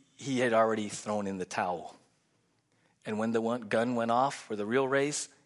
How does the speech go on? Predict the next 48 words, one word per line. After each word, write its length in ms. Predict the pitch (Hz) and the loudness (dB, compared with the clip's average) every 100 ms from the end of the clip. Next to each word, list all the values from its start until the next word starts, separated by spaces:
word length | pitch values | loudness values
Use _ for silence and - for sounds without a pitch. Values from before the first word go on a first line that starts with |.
| _ | _
he 160 | - | -6
was 140 | 104 95 | -4 -2
just 220 | 101 - | -4 -4
half-hearted 580 | - 110 - 110 101 92 | -2 -2 -2 -4 -4 -4
going 220 | 98 95 | -6 -6
through 160 | - | -8
the 80 | 95 | -10
motions, 440 | 90 95 92 95 - | -8 -8 -10 -12 -8
'cause 200 | 107 95 | -6 -4
in 80 | |
his 180 | 98 92 | -4 -4
mind, 360 | 110 120 104 95 | -2 -2 -2 -8
"We 200 | 98 92 | -10 -8
already 220 | 90 90 | -6 -8
lost. 420 | 90 78 - - - | -6 -6 -6 -10 -14
What's 380 | 90 - - - _ _ | -14 -10 -10 -10 _ _
the 240 | 80 76 73 _ _ _ - | -12 -12 -14 _ _ _ -20
point?" 500 | - 82 - - - _ _ _ _ _ _ _ _ _ | -18 -18 -20 -20 -20 _ _ _ _ _ _ _ _ _
And 140 | 117 107 | -6 -4
I 140 | 110 | -2
was, 240 | 101 101 | -4 -8
rem-, 180 | 98 92 | -10 -12
I 220 | 95 107 98 | -6 -6 -6
just 240 | 87 - | -12 -14
said, 160 | - 87 - | -14 -16 -16
"Dude, 280 | 113 98 87 | -12 -12 -12
come 200 | - 101 | -12 -12
on. 180 | 82 87 | -12 -8
We 100 | 131 | -6
didn't 200 | 113 87 | -6 -8
do 160 | 92 | -12
this 120 | 82 | -12
whole 260 | - 120 107 | -10 -10 -8
season 440 | - - 92 95 | -10 -10 -10 -12
for 160 | 90 - | -14 -14
you 480 | 92 113 135 101 123 - _ - - - _ _ _ | -4 0 2 0 -4 -12 _ -20 -20 -20 _ _ _
to 100 | - | -8
throw 360 | 107 - 123 131 | -6 0 2 4
in 80 | 123 | 2
the 80 | 110 | 0
towel 540 | - 120 120 107 95 - _ _ - | 2 2 2 0 -4 -12 _ _ -4
and 120 | 117 | 2
not 160 | 117 | 4
even 220 | 123 120 113 | 2 0 0
give 160 | 113 | 0
us 140 | 107 110 | 0 -2
a 80 | |
chance." 800 | 101 - - - 110 76 - - | -6 -6 -6 -4 -6 -6 -14 -14